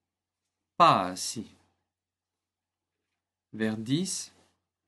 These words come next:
Anthropoisi, kai, hike. Vers onze. Eudeielon,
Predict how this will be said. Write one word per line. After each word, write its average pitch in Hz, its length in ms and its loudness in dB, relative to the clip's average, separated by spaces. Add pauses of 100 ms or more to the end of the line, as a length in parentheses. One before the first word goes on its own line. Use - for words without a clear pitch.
(300)
Anthropoisi, 131 1500 -2 (1120)
kai, 156 480 0 (1040)
hike. 131 800 -2 (1400)
Vers 110 360 -4
onze. 151 520 -8 (960)
Eudeielon, 131 1300 2